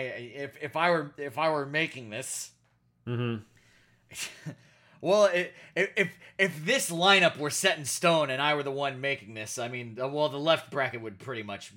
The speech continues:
Speaker 1: be exactly what it is. <laughs> The, the right
Speaker 2: If we, if
Speaker 1: bracket.
Speaker 2: this, if we were, look, if we were in the wacky bracket, the final, the final coming up here would be much more entertaining.
Speaker 1: Yeah,
Speaker 2: I can assure
Speaker 1: I,
Speaker 2: you.
Speaker 1: I'd,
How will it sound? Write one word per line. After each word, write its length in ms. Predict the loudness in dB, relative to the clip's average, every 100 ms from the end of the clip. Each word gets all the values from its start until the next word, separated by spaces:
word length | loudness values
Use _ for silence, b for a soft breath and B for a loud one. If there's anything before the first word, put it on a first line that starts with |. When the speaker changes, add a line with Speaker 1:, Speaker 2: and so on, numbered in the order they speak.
| -10
Speaker 1:
be 140 | -4 -4
exactly 440 | -4 -6 -6 -8
what 120 | -8
it 120 | -10
is. 420 | -10 -10 -6 -6 -6
<laughs> 40 |
The, 240 | -8 -8 -8
the 120 | -6
right 180 | -2 2
Speaker 2:
If 60 | 8
we, 80 |
if 60 | 8
Speaker 1:
bracket. 100 | 8
Speaker 2:
this, 140 | 4 4
if 120 | 6
we 120 | 8
were, 120 | 8 8
look, 240 | 6 4
if 80 | 4
we 80 | 6
were 80 |
in 80 | 6
the 60 | 4
wacky 360 | 2 2 0
bracket, 320 | 2 2 0 -4
the 80 |
final, 520 | -4 0 0 0 -2 -4
the 120 | -6
final 300 | 0 0 0
coming 280 | -2 -2 -2
up 160 | -2
here 160 | -2 -2
would 140 | -2
be 120 | -6
much 280 | -6 -8 -8
more 140 | -12 -12
entertaining. 480 | -12 -14 -12 -14 -18 _ _ _ _ _ _
Speaker 1:
Yeah, 340 | -6 -2 0 0
Speaker 2:
I 20 |
can 80 | 2
assure 200 | 2 0
Speaker 1:
I, 100 | 0
Speaker 2:
you. 160 | -4 -4
Speaker 1:
I'd, 260 | -4 -4